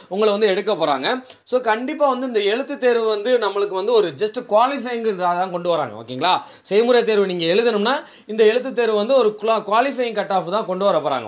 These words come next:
ஓகேங்களா? So, அப்ப கண்டிப்பா உங்களுக்கு ஒரு மாசத்துல இந்த ரிசல்ட் வந்து கண்டிப்பா கொடுத்துருவாங்க.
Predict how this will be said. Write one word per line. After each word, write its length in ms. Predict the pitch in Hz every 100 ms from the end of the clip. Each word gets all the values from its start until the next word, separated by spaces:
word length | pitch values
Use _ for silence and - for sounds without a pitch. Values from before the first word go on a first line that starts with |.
| 113
ஓகேங்களா? 300 | 135 160 160 - -
So, 160 | - 247
அப்ப 260 | 208 -
கண்டிப்பா 420 | 262 202 226 247 247
உங்களுக்கு 300 | 208 214 226
ஒரு 180 | 208 254
மாசத்துல 800 | 220 226 240 180 175 180 220 190
இந்த 180 | 175 175
ரிசல்ட் 360 | 170 233 202
வந்து 120 | 180 185
கண்டிப்பா 340 | 156 170 175
கொடுத்துருவாங்க. 600 | 180 175 175 156 165 214